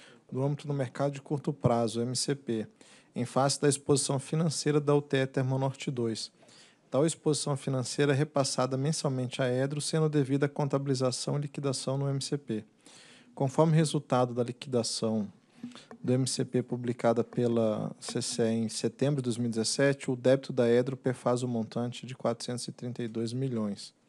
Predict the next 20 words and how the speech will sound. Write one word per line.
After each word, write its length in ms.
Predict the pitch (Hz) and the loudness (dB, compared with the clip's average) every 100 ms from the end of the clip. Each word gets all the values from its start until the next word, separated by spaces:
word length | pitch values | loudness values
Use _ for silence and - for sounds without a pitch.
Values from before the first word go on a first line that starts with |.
| _ - - - - _ | _ -20 -20 -20 -20 _
Por 100 | 127 | -2
meio 120 | 127 143 | 2 4
da 100 | 151 | 4
nota 240 | 143 135 | 4 2
técnica 400 | 135 131 135 127 | 2 0 0 -4
de 80 | 123 | -2
número 220 | 123 120 | -4 -4
cento 240 | - 139 | -4 -4
e 20 | - | 2
quarenta 400 | 123 120 120 120 | 2 2 0 2
e 40 | |
oito, 320 | 135 143 135 | 4 2 0
de 80 | 123 | -2
novembro 420 | 123 107 131 131 | -2 0 0 0
de 60 | 117 | -2
dois 120 | 113 | -4
mil 120 | 113 | -4
e 20 | |
dezessete, 580 | 107 110 - 143 139 - - - - - - _ _ _ _ _ _ _ _ _ | -6 -6 -2 -2 -2 -6 -20 -20 -20 -20 -20 _ _ _ _ _ _ _ _ _
elaborada 920 | - 123 127 123 123 120 117 117 113 | -6 0 0 2 4 4 2 0 -2